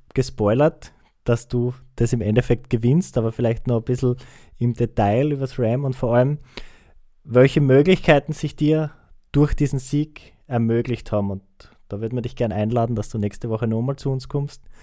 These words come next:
und mit uns weiterquatscht, weil es war doch sehr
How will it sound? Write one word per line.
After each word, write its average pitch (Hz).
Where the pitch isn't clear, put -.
und 117
mit 123
uns 117
weiterquatscht, 113
weil 101
es -
war 107
doch 104
sehr 113